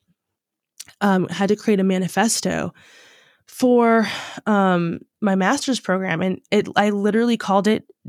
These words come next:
don't, or not don't, play with your food. You know, 'cause how many of our parents said, "Don't play with your food, don't play with your food"? Why not?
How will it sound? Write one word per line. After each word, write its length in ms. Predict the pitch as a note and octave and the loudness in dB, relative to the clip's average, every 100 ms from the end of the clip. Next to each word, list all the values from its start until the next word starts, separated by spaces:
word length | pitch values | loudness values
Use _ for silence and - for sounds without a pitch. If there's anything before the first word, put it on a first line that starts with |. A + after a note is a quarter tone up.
| D#3+ | -10
don't, 320 | D#3 G3 G#3 - | 0 0 0 0
or 200 | G3 G3 | 0 0
not 260 | - F#3 E3 | 2 0 0
don't, 260 | D#3+ D3+ - - - _ _ _ _ _ | -4 -8 -8 -16 -20 _ _ _ _ _
play 460 | - A#3 G#3 A3 B3 | -2 2 4 4 2
with 240 | A#3 G3+ | 2 2
your 100 | G#3 | -2
food. 340 | - - - - _ _ _ _ _ _ _ _ - | -2 -6 -8 -12 _ _ _ _ _ _ _ _ -6
You 200 | A3 C#4+ | 0 4
know, 340 | C#4+ C4+ C4 - | 4 2 0 0
'cause 180 | D4 - | -2 0
how 140 | D4 | 0
many 220 | D4 D#4+ | 0 0
of 80 | D#4+ | 0
our 100 | C4+ | -2
parents 280 | C4+ B3+ A#3 | -2 -4 -4
said, 120 | A3 - - | -6 -10 -14
"Don't 180 | - G3+ | -6 -4
play 120 | A3 | 0
with 80 | A#3+ | -2
your 80 | B3 | 0
food, 440 | D#4+ D#4+ B3+ A#3 - _ _ - | 0 2 2 0 -6 _ _ -4
don't 80 | |
play 160 | G3+ A3 | 0 0
with 80 | B3+ | 0
your 80 | D4 C4 A#3 | 0 0 -2
food"? 60 | - _ _ | -6 _ _
Why 200 | A3 C#4+ | 0 2
not? 480 | D4+ D#4 A#3 D#3 - | 4 2 2 0 -6